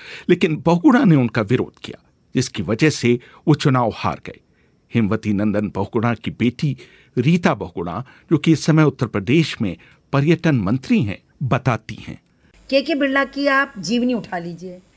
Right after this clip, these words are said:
Speaker 2: केके बिरला ने बहुगुणा जी पे पूरे पाँच छह पन्ने लिखे। इंदिरा जी ने उनको समर्थन दिया, लेकिन गुप्त रूप से, खुलकर नहीं।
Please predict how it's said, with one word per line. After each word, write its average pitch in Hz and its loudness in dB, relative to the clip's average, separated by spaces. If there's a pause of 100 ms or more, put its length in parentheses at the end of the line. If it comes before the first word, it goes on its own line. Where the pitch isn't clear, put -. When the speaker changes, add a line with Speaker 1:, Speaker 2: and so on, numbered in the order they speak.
(160)
Speaker 2:
केके 262 2
बिरला 269 -2
ने 294 -2
बहुगुणा 240 -4
जी 240 -2
पे 285 2
पूरे 269 2
पाँच 247 -2
छह 269 0
पन्ने 240 0
लिखे। 214 0 (260)
इंदिरा 262 2
जी 294 4
ने 320 6
उनको 294 4
समर्थन 226 0
दिया, 170 0 (640)
लेकिन 269 2
गुप्त 240 0
रूप 170 -2
से, - -6
खुलकर 214 2
नहीं। 147 -4